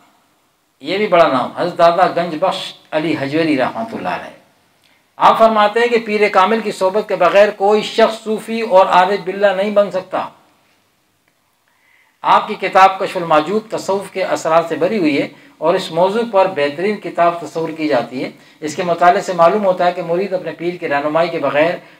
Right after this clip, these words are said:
तसव्वुफ़ में कोई पेशरफ्त नहीं हासिल कर सकता। आपका कौल है कि जब कोई सालिक तरीक़त में मुजाहिदे से राह बना रहा हो, तो वो हालत तफरीक में होता है, और जब बंदे पर इनायत और हिदायत हक होने लगे,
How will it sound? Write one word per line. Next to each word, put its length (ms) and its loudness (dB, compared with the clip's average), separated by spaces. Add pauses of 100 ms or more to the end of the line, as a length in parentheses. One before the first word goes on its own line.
(160)
तसव्वुफ़ 520 0
में 120 -4
कोई 240 0 (200)
पेशरफ्त 500 -4
नहीं 200 -6
हासिल 300 -2
कर 140 -2
सकता। 280 -6 (440)
आपका 260 2 (100)
कौल 240 6
है 80 4
कि 120 -2
जब 200 -2
कोई 140 -6
सालिक 520 2
तरीक़त 520 -4
में 260 -4
मुजाहिदे 600 0
से 300 -2 (220)
राह 220 4
बना 260 0
रहा 260 0
हो, 320 0 (300)
तो 80 0
वो 100 4
हालत 560 2
तफरीक 460 -4
में 100 -4
होता 300 0
है, 140 2
और 180 -4
जब 160 -6
बंदे 340 -4
पर 320 -2
इनायत 580 2
और 120 -4
हिदायत 440 0
हक 220 -4
होने 260 -6
लगे, 320 -2